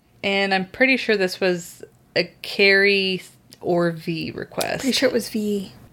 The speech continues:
Speaker 1: One of the two. Thanks for the request, <laughs> whoever it was.
Speaker 2: Appreciate it.
Speaker 1: Uh, but before we go into the review, let's grab our cups and talk about tea. I am drinking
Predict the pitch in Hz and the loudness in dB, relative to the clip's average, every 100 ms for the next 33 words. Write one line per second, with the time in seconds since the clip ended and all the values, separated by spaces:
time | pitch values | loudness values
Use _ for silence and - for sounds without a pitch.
0 | - - 151 107 - - - - - - | -16 -4 -2 -2 -4 -4 -4 -6 -12 -20
1 | _ - 202 196 208 214 233 - - - | _ -4 -2 0 -2 0 -2 0 0 0
2 | - - - 392 311 - - - 226 220 | -8 -8 -4 2 0 0 -12 -8 -4 -2
3 | 208 208 214 233 415 320 330 349 254 - | 0 -2 0 -2 0 -2 0 -2 -2 -2
4 | 233 220 208 233 233 247 294 285 277 240 | 0 0 0 -2 -2 -2 0 0 0 0
5 | 254 262 254 254 269 247 262 311 330 311 | 0 0 0 0 0 0 0 0 0 -2
6 | 202 202 220 294 311 302 - 320 330 277 | -2 0 2 2 0 0 0 0 0 -2
7 | 269 277 277 285 285 285 294 339 415 165 | 0 0 2 4 4 2 2 0 0 -2
8 | - _ _ - - _ _ _ - - | -4 _ _ -20 -20 _ _ _ -20 -16
9 | - - - 277 359 359 339 294 262 220 | -8 -8 -2 0 2 2 2 2 0 0
10 | 208 208 190 208 254 | 0 2 2 0 0